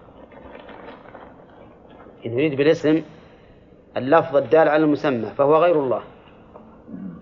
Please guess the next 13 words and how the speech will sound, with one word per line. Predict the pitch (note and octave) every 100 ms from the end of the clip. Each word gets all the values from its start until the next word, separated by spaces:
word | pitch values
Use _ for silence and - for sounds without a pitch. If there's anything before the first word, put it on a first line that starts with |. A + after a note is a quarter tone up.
| - - - - - -
وإن | C3 D3 D3+
أريد | D#3+ F3 D#3+
بالاسم، | D3+ D#3+ E3+ E3+ F#3 F#3 - - - - - - - - - - - - - - - -
يعني، | - B2+ C#3+
ما | C#3+
دل | D3 F3 F3
عليه | C#3 C3+ A2+ - - - - - - - - - _ -
ذلك | A#2+ B2
المعنى | A#2 B2 C3+ D#3+ - - - - - - - - - - -
وهو | A2 A#2
المسمى | A#2+ A#2+ C#3+ C#3+ D#3 - - - - - - - - -
فهي | C3 C3+
الله. | B2 G#2+